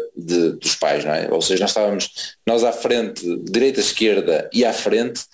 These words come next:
era sportinguistas, até dizer chega, vá lá que tínhamos um puto atrás, <laughs> portista, que insultou-os a, <laughs> a todos durante o jogo todo. O puto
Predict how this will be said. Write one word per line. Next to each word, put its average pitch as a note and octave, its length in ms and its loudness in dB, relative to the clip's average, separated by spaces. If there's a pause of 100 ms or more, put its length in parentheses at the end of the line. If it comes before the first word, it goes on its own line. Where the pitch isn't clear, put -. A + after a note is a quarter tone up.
(160)
era G#2+ 140 2
sportinguistas, A2+ 1120 0
até G#2+ 200 2
dizer G2 140 2
chega, E2+ 300 2
vá G#2 140 2
lá A2 120 2
que - 120 -8
tínhamos G#2+ 280 0
um G#2 100 2
puto G#2 280 2
atrás, G2 500 2 (320)
<laughs> - 260 -8
portista, A#2 640 2 (460)
que C3 120 2
insultou-os B2 580 2
a, A2+ 60 2 (600)
<laughs> C3 60 -2
a - 20 -10
todos A#2 380 0
durante A#2+ 320 0
o A2+ 40 0
jogo G#2+ 320 0
todo. F2 280 0 (420)
O - 80 -20
puto G2 160 2